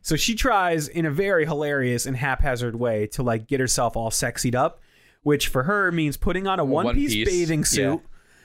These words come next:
Speaker 1: with a pair of high-waisted <laughs> jeans and, like, uh, like, some fancy shoes or something.
Speaker 2: I'm into it.
Speaker 1: And she, like, runs out the door, and where she meets up with him turns out to be this weird, like, Unitarian church cult thing.
Speaker 2: Yeah.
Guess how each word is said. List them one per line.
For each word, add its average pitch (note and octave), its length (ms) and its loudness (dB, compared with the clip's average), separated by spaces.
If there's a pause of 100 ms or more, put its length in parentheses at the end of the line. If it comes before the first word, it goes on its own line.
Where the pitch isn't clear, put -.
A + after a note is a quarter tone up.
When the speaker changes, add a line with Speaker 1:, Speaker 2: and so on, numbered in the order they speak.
(120)
Speaker 1:
with F3 120 2
a - 40 0
pair G3+ 240 2
of E3+ 100 -4
high-waisted A3+ 680 0
<laughs> - 0 -
jeans F3+ 680 -2 (160)
and, F3 360 0
like, D#3+ 320 0
uh, C#3+ 480 0 (340)
like, C#3 380 -4
some C#3 320 -2
fancy D3+ 480 -4
shoes C3+ 420 0
or B2 100 0
something. B2+ 480 -6 (100)
Speaker 2:
I'm C3+ 160 0
into G2 320 0
it. G2 180 -2
Speaker 1:
And E3+ 140 0
she, A3 120 0
like, F#3 180 0
runs F3 340 0
out G3+ 180 -4
the G3 60 -4
door, C#3+ 440 0
and C#3+ 240 -4
where D#3+ 140 0
she E3 160 0
meets D#3+ 220 -2
up E3 180 0
with D3 100 0
him C3+ 280 0
turns A3 280 -2
out A3+ 120 -4
to - 40 -12
be G#3+ 120 0
this D3+ 220 0
weird, C#3 600 0
like, B2+ 220 0
Unitarian C3 920 -2
church - 580 -2
cult C#3 420 0
thing. A3+ 400 0
Speaker 2:
Yeah. G2 420 0